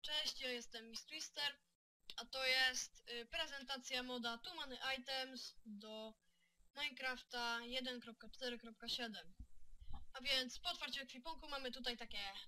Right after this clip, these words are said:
menu. Tutaj mamy parę stron. Zależy, jak to tam ustawi wielkość.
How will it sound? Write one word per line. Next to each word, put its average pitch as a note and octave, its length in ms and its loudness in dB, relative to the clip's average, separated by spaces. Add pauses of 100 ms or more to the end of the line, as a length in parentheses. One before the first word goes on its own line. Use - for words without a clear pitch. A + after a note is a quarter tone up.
menu. D#4 480 -2 (360)
Tutaj C4 280 -2
mamy A3+ 260 -6
parę G#3 280 -6
stron. E4+ 380 -4 (1200)
Zależy, B3 260 -2
jak A3+ 140 -4
to A#3 100 -4
tam A3+ 160 -6
ustawi G#3+ 340 0
wielkość. C#4+ 500 -2